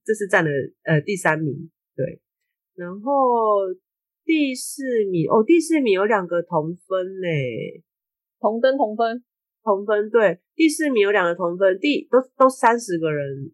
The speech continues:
Speaker 1: 填答说他觉得这不是很 OK。一个是占了百分之五十二点六，会觉得说好像把人家的帮忙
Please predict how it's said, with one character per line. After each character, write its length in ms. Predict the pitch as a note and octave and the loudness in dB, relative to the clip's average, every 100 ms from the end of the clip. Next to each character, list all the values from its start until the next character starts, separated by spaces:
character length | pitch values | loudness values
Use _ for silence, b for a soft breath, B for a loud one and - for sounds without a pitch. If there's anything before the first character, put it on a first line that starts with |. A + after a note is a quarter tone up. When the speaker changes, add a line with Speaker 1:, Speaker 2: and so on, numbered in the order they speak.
| _ _ _ _ | _ _ _ _
Speaker 1:
填 300 | E3+ C#3+ D3 | -2 -2 -2
答 280 | E3 C3+ C3 | -2 -2 -2
说 240 | - D3+ D3+ | -4 -4 -4
他 140 | D#3 | -4
觉 160 | D3 C3+ | -4 -6
得 80 | |
这 120 | C3+ D3+ | -6 -8
不 140 | C3+ | -10
是 180 | C3 C#3+ | -10 -8
很 80 | - | -8
OK。 260 | B2+ A#2 - A#2 - | -14 -16 -12 -14 -6
一 100 | - | -2
个 220 | A#3+ A3+ | 2 4
是 220 | G3 - A#3 G3+ F3+ E3 - _ _ | 2 -2 0 2 2 -2 -6 _ _
占 160 | - A#3 | 0 2
了 60 | F#3+ | 2
百 120 | D#3 | 0
分 140 | F#3 | -2
之 140 | G3+ G#3 | -2 -2
五 80 | D3+ | -2
十 140 | E3+ | -2
二 60 | E3+ | -4
点 180 | C#3 | -4
六， 160 | D3+ D#3 | -4 0
会 120 | A3 | 2
觉 140 | G#3 F3+ | 2 2
得 140 | E3 | 0
说 420 | E3 F3 E3 E3 | -2 -2 -2 -4
好 140 | F3 C#3+ | -6 -6
像 320 | G3+ G3 F3 _ _ _ _ _ | -4 -4 -8 _ _ _ _ _
把 200 | E3 D#3 | 0 2
人 120 | D#3 | 0
家 120 | E3 F#3 | 0 0
的 140 | E3+ | -2
帮 240 | E3+ E3 | -2 -4
忙 240 | E3+ D3 | -2 -4